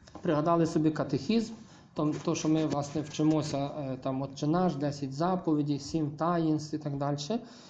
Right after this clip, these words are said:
є шість головних правд віри. От ми читаємо в катехізмі, хто має вдома молитовничок, там є, що є один Бог, Бог є в трьох особах, Син Божий прийшов на землю,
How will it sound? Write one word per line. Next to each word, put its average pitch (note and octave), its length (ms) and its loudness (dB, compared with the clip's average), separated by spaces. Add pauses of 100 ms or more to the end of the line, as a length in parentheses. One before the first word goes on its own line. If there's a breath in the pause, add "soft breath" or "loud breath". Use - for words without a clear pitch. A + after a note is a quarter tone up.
(260 loud breath)
є F#3 280 2
шість G#3+ 300 2
головних F3 440 6
правд D#3 380 -2
віри. C3+ 480 4
От C#3 160 -6
ми D3 120 0
читаємо D3 480 -2
в C3 80 -6
катехізмі, F3+ 640 0
хто - 180 -4
має C3 260 0
вдома C3 400 -2
молитовничок, D3+ 720 0 (500 loud breath)
там C#3 260 -2
є, C3+ 100 2
що - 160 -6
є D3 180 2
один C3 360 0
Бог, F#3 400 0
Бог C#3+ 320 -4
є C#3 80 -4
в C3 80 -12
трьох - 280 -6
особах, D#3+ 680 0 (360 loud breath)
Син C#3 260 -2
Божий C#3 260 -2
прийшов C#3 380 -6
на C3+ 140 0
землю, C#3 360 0